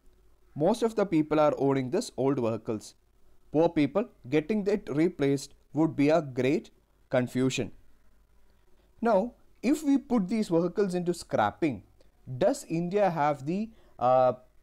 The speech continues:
possibility of accommodating these much amount of scrappage? Also,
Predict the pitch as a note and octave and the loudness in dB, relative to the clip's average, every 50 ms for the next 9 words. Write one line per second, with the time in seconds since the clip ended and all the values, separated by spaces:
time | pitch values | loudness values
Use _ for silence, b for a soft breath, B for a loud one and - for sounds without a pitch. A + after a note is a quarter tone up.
0 | _ - E3 E3+ F3+ - - B3 F#3+ F3+ F#3+ F3+ D3+ C#3+ - - A#2+ G#2+ - C3+ | _ 0 0 0 2 0 0 -2 0 0 0 0 0 -2 -4 -6 -8 -4 -2 -2
1 | C#3 C#3 - - B2+ B2+ - - E3 E3+ F3 F3 F3 E3+ E3 E3 F3+ E3+ D3+ B2+ | -2 -2 -2 -4 -4 -2 0 2 2 2 2 2 2 0 0 -2 -2 -6 -8 -6
2 | C3+ D#3 E3 D#3+ - - D#3+ F#3 - - - C#3 C3+ C#3 C3+ C3+ D3 G3 - - | -6 -6 -8 -8 -6 -4 -4 -4 -4 -4 -4 -2 0 0 0 0 0 -2 -4 -6
3 | - - - - - - - B2+ A#2+ A#2 A2 - - C3+ A2+ F#2 - - - - | -12 -20 -20 -20 -18 -8 -2 0 0 0 0 0 -2 -2 -2 -4 -6 -10 -14 -14
4 | - - - - - - - _ _ _ _ _ _ _ b b b b b b | -14 -16 -16 -18 -20 -20 -20 _ _ _ _ _ _ _ b b b b b b
5 | - C#3 D#3 F3+ - - A3+ G3 G3+ C4+ - | 0 2 2 2 2 2 2 2 2 0 -2